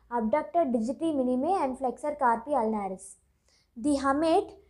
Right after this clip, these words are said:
gives attachment to, basically it is divided into two things,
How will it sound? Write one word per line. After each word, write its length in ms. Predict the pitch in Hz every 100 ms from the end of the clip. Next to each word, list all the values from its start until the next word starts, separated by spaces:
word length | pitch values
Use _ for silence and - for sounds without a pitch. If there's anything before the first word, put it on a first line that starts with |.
| _ -
gives 220 | 254 349
attachment 680 | 349 277 269 254 - 269 392 - - _ _
to, 300 | 294 285 202 - _ _ _ _ 196
basically 640 | 269 277 285 294 302 254 _
it 100 | -
is 120 | 240 208
divided 380 | 254 277 302
into 200 | 302 302
two 240 | 294 311 330
things, 280 | 269 339